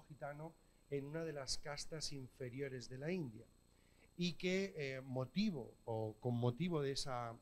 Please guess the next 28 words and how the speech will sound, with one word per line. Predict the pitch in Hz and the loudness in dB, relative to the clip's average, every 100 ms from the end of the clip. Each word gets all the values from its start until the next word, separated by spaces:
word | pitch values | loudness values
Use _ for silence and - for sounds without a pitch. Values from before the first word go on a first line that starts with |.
| - 117 | -10 -6
eh, | 120 | -4
opresión | 120 110 123 113 - 160 175 147 117 | -4 -4 -2 2 4 8 8 6 2
o | 120 | -6
de | 120 | -6
esos | 120 127 127 - - - - | -6 -6 -8 -10 -18 -20 0
problemas | 143 131 151 170 143 | 4 6 6 4 2
que | - | 0
tienen | 139 151 147 | 0 0 2
las | 117 - | 2 0
castas, | 135 127 127 123 - | 0 -2 -4 -6 -8
eh, | 117 117 | -12 -8
inferiores | 135 123 131 127 139 143 | -8 -6 -8 -6 -6 -6
en | 156 | -4
la | 165 | -2
India | 165 151 147 156 - - - - | 0 0 0 0 -4 -20 -20 -4
y | 143 | -2
con | - 139 | 4 4
el | 135 | 4
objetivo, | 127 139 123 185 165 | 4 0 2 4 2
como | 120 117 117 131 - | 0 -4 -2 -6 4
antes, | 123 123 139 131 156 | 4 6 2 0 -4
eh, | 127 120 120 123 | -6 -4 -6 -6
se | - 127 | -6 -4
decía, | 127 - 165 139 113 - - - - | -6 -2 2 2 0 -14 -20 -20 0
de | 131 | 2
defender | 127 131 120 139 | 2 -2 -4 -2
nuestra | 147 - 127 | -2 -4 -2
libertad, | 120 120 117 117 160 160 | 0 2 0 8 8 8